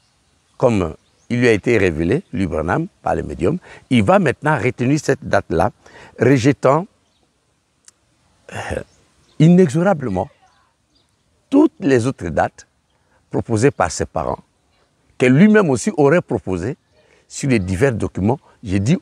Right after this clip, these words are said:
officiels des États-Unis. Je crois que dans un de nos numéros, nous avons eu déjà à souligner cela pour dire que c'est un monsieur qui était tout à fait moins sérieux. Mais néanmoins,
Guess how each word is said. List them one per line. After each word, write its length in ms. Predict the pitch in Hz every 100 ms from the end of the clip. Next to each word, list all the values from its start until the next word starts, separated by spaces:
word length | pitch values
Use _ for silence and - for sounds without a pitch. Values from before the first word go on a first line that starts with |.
| _
officiels 680 | 160 143 - 117 - 185 185 -
des 240 | 104 92 82
États-Unis. 560 | - 82 69 67 69 _ _ _ _ -
Je 100 | 107
crois 220 | 98 147
que 220 | - 113
dans 580 | 104 101 101 98 98 90
un 80 | 135
de 120 | 110
nos 140 | 92 87
numéros, 460 | 82 80 82 147 - _ _ -
nous 160 | 117 104
avons 240 | 92 104
eu 60 | 120
déjà 400 | 104 87 101 -
à 220 | 98 82 - -
souligner 600 | - - 135 107 107 117
cela 260 | - 95
pour 180 | 107 95
dire 140 | 92 101
que 180 | 90 92 - -
c'est 280 | - 107 -
un 100 | 165
monsieur 380 | 131 104 - 123
qui 140 | -
était 200 | 101 110
tout 200 | - 160 -
à 100 | 90
fait 240 | - 127 - _ _ _ -
moins 340 | 92 107 143 156
sérieux. 560 | - - 92 78 82 - _ _ -
Mais 140 | 110
néanmoins, 460 | 120 123 113 143